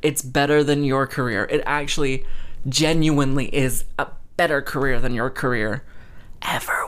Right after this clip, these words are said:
was. Oh my God, isn't that insane? Like, who is Gillian Green? Was anyone ever taught by her? Please,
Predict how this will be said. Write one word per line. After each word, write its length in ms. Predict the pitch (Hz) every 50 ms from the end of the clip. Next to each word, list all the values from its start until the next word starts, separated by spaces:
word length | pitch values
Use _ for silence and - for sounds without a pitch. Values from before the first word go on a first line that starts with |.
| -
was. 640 | - - - - - - - - - - - - - -
Oh 60 | 156
my 120 | 160 151
God, 140 | 139 147 135
isn't 180 | 139 143 175 190
that 100 | 220 262
insane? 880 | 277 262 233 - - - - - 127 127 131 131 135 135 147 180 208 208 - - - - - - - - -
Like, 340 | - 160 175 170 - - - -
who 200 | 143 190 185 190
is 220 | 196 190 180 -
Gillian 380 | - 185 180 175 175 170 175 170
Green? 320 | 170 185 190 151 127 123
Was 120 | 131 123
anyone 300 | - 127 147 143 147 147
ever 140 | 147 131 147
taught 300 | 147 - - 123 85 -
by 120 | - 135 160
her? 180 | 165 208 185
Please, 840 | 185 190 - - - 170 170 180 190 202 202 190 151 135 127 - -